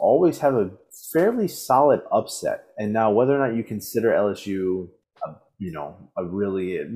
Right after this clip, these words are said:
an upset for Miss-, uh, Mississippi State, I don't know. Um, but I think that, you know, Leach is starting to get some traction, um, down there. Last year was his first year, obviously covid,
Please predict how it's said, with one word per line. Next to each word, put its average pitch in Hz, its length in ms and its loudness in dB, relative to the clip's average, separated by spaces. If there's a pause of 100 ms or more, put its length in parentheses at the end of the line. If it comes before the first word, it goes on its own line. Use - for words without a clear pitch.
(500)
an 90 160 -4
upset 127 420 0
for 156 100 -8
Miss-, 151 200 -2
uh, 107 280 -2
Mississippi 117 500 -4
State, 135 440 0 (240)
I 110 100 0
don't 92 200 -4
know. 117 460 0 (340)
Um, 175 540 -2 (240)
but 117 240 6
I 123 100 0
think 139 320 -4
that, 123 300 4 (300)
you 113 100 -6
know, 92 180 -4
Leach 135 260 2
is 135 100 -8
starting 123 380 0 (200)
to 110 80 -2
get 104 160 0
some 101 180 -8
traction, 123 680 -2 (360)
um, 98 480 0
down 104 240 0
there. 101 280 0
Last 107 340 0
year 117 100 2
was 101 100 0
his 95 120 -8
first - 320 0
year, 98 180 2
obviously 87 380 0
covid, 95 680 -2